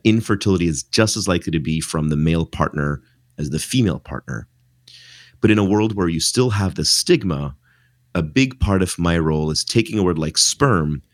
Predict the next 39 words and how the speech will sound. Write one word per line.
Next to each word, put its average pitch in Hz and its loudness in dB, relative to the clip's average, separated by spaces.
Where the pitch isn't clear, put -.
and 87 4
making 95 2
it 98 -2
something 98 2
that 90 2
you 85 -2
can 139 0
say 92 0
on 76 0
a 71 -2
podcast 71 -6
without 71 -4
thinking - -8
twice. - -4
And, 87 0
you 95 0
know, 80 2
I'll 92 2
just 92 0
share 104 2
one 87 0
more 78 -4
thought, - -6
which 95 0
is 87 0
something 160 2
happened 92 0
last 78 -2
week 73 -2
that 80 0
I 82 4
have 85 0
been 80 2
waiting 76 0
for, 104 0
for - -2
four 82 0
years. 71 -2
So 90 4